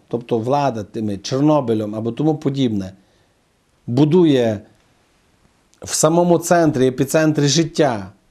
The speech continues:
атомні станції чи тому подібне, щось інше, або хтось заробляє на тому, що приховує, захоронює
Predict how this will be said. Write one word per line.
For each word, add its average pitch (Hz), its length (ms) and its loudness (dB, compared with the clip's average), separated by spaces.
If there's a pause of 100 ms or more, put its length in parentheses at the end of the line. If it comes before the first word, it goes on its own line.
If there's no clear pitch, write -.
(140)
атомні 135 460 0
станції 131 540 0
чи - 160 -10
тому 160 220 2
подібне, 143 340 2
щось - 280 -2
інше, 110 440 0 (400)
або 135 260 2
хтось 160 300 2
заробляє 139 680 2
на 127 100 0
тому, 135 340 0
що 120 320 0 (420)
приховує, 131 680 2
захоронює 120 920 0